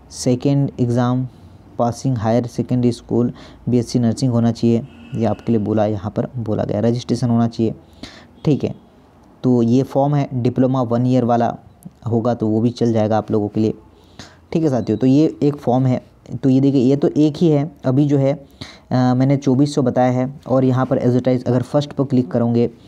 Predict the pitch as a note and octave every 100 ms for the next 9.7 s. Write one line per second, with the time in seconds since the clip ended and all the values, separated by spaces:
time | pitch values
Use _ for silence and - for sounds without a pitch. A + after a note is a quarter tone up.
0 | - - - - C#3 - C3 D3 C#3+ D3
1 | C#3+ C3 C#3+ C#3 C#3 C#3 C#3+ B2 B2 B2
2 | B2+ - - A#2 A2+ B2 A#2+ A#2 C#3 C#3
3 | C#3 C#3 - - - - B2 A#2+ A#2 A#2
4 | B2 C3 B2+ B2+ B2 B2 B2 A2+ A2+ C3+
5 | B2 A#2+ C3 - - - - - - -
6 | - - - - _ - A2+ - - -
7 | A#2+ A#2+ - - - C3+ - C#3 C3+ C3
8 | A#2+ B2 B2 - B2 A#2+ B2 C#3+ - -
9 | - - - A2 A2+ B2 A#2+